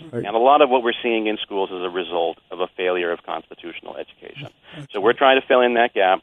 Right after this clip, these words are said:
Speaker 2: We have, we have a podcast that does that. We have videos on YouTube. We've got articles. So check us out. You know,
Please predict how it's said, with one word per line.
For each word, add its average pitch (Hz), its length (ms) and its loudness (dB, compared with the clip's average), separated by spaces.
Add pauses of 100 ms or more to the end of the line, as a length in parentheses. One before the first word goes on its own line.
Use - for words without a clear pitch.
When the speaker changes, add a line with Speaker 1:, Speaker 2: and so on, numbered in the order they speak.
(140)
Speaker 2:
We 95 80 -8
have, 95 220 -4
we 98 40 -10
have 95 100 -4
a 95 40 -2
podcast 110 520 2
that 104 120 -14
does 104 220 2
that. 95 240 2
We 95 80 -8
have 82 100 -8
videos 104 420 0
on 101 140 -2
YouTube. 98 560 -6 (380)
We've 90 100 -10
got 107 200 4
articles. 101 460 4
So - 60 -14
check 233 220 2
us 214 100 0
out. 107 260 6
You 92 80 -4
know, 101 160 -2